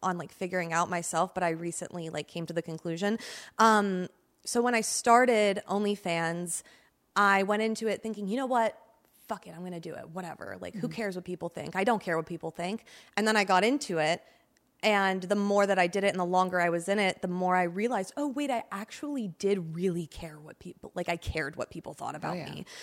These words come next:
Speaker 1: And I thought that I was this happy person who just, like, did what I wanted and blah, blah, blah. And yeah, I did what I wanted. But in the back of my mind, I'm like, "Oh my God, I'm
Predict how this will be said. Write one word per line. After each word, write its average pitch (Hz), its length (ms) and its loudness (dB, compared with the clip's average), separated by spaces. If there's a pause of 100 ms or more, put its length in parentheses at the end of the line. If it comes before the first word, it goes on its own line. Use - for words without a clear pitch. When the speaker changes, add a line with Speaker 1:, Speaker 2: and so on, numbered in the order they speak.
(240)
Speaker 1:
And 220 100 6
I 208 100 8
thought 233 440 6
that 202 100 4
I 190 120 6
was 190 160 -2
this 190 180 -6
happy 208 480 4
person 185 560 -2
who 190 120 0
just, 180 280 -6
like, 175 240 -2 (440)
did 262 140 4
what 294 120 6
I 285 100 8
wanted 277 500 4
and 185 140 0
blah, 180 80 2
blah, 214 100 0 (100)
blah. 269 180 6
And 208 100 0
yeah, 202 120 0
I 190 120 -2
did 175 180 -2
what 175 80 0
I 165 80 2 (120)
wanted. 196 220 2
But 170 80 -2
in 170 80 -4
the 170 60 -2 (120)
back 180 120 2
of 175 60 -8
my 170 80 -4
mind, 185 260 -2
I'm 180 80 -4
like, 185 200 -6
"Oh 185 100 -4
my 185 160 -4
God, 196 220 -2
I'm 180 120 -4